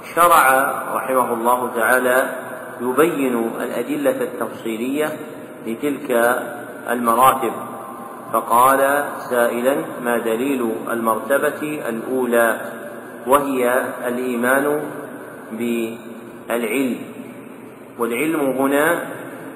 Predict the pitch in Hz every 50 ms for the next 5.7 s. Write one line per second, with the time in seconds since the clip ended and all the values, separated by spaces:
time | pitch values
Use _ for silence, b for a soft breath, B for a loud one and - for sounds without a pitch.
0 | - - - - - - - - - - - - 110 120 123 120 120 123 139 143
1 | 131 123 131 131 127 117 110 - - - - - - - - - - - - -
2 | - - - - - - - - 120 123 123 123 117 - - - 151 156 160 156
3 | 160 175 175 - - 120 117 - 123 135 139 135 131 127 123 123 117 117 120 113
4 | 113 135 143 135 135 131 135 127 120 117 120 120 120 123 - - - - 131 131
5 | 127 123 123 120 120 123 123 120 113 120 131 123 113 -